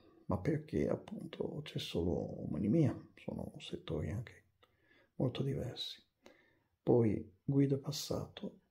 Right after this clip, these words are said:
alla Stampa, ha fatto a lungo il capo dello sport della Stampa con Paolo Brusorio come vice, dopodiché nel duemilasedici è passato al Messaggero e ha lasciato il ruolo del capo dello sport a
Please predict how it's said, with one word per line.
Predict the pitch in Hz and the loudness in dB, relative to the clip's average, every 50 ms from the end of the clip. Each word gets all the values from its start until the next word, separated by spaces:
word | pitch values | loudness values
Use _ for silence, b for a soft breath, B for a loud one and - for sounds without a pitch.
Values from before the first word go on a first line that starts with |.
| _ _ _ | _ _ _
alla | - 135 131 123 | -2 0 0 0
Stampa, | - - - - 90 90 98 120 - - 180 220 226 226 - B B B B B B B B B | 0 -2 0 2 4 4 4 4 4 4 4 4 4 4 0 B B B B B B B B B
ha | - - | -8 -4
fatto | - - 117 - - 113 | 0 0 0 2 4 2
a | |
lungo | 120 135 135 127 123 123 | 4 4 4 4 4 2
il | 127 123 123 | 2 0 -2
capo | - - 165 185 185 180 180 - | 0 2 4 4 4 4 2 0
dello | - 98 87 - - | 0 0 0 0 -2
sport | - - - - - 127 120 127 131 - - - - - - - - _ | -6 -8 -12 -8 -4 -4 -2 -4 -4 -8 -12 -18 -20 -20 -20 -20 -20 _
della | - - 120 120 117 120 120 | -4 2 4 4 6 4 2
Stampa | - - - 87 87 101 127 127 - - - | -2 -4 -2 2 2 2 2 0 0 -2 -4
con | - - - 147 143 143 143 | -4 0 0 0 0 0 0
Paolo | 143 143 143 139 127 | 0 0 2 2 2
Brusorio | 139 156 151 156 151 139 143 127 127 117 127 143 131 | 2 0 0 0 0 0 0 0 0 0 0 -2 -6
come | - - - - - | -6 -4 -4 -2 0
vice, | 131 143 170 175 - - - 220 208 220 - - _ - b b b b b b b b b b b b b b b b b b b b b b _ _ | 0 0 0 0 -2 -2 0 0 -2 -2 -4 -14 _ -20 b b b b b b b b b b b b b b b b b b b b b b _ _
dopodiché | - - 127 131 - - - - 208 - - - 147 180 247 339 - - B B B B B B B B | 0 4 4 4 6 6 6 6 6 4 4 4 4 6 4 4 2 -6 B B B B B B B B
nel | 131 123 | 2 2
duemilasedici | 123 - 147 147 160 170 165 175 175 175 - - - - 117 117 123 - - - - - | 4 6 6 8 8 8 6 6 4 4 2 0 0 2 2 2 0 0 0 -2 0 0
è | - | 0
passato | 151 - 135 120 - - - - - - | 2 0 -2 -4 -2 -2 -4 -4 -2 -2
al | 123 | 0
Messaggero | 131 139 135 - - - - 165 - - - - 139 160 165 175 | 0 0 0 0 0 0 0 0 0 -2 -2 0 2 2 4 2
e | 160 - - | 2 0 -2
ha | 139 135 | -2 -2
lasciato | 127 127 123 - - - 139 135 131 - - | -2 -2 -4 -4 -4 -4 -2 -2 -4 -4 -6
il | - - | -6 -2
ruolo | 143 160 165 147 - | 0 2 2 2 2
del | - 139 143 147 | 0 -2 -4 -6
capo | - - - 147 139 143 - 185 | -4 0 0 0 0 0 -2 -4
dello | 175 151 190 233 226 | 0 2 4 4 4
sport | 226 - - - - - - - - _ - - - | 2 -2 -8 -8 -8 -8 -8 -12 -14 _ -12 -10 -4
a | - 117 - - | -2 -2 -2 -4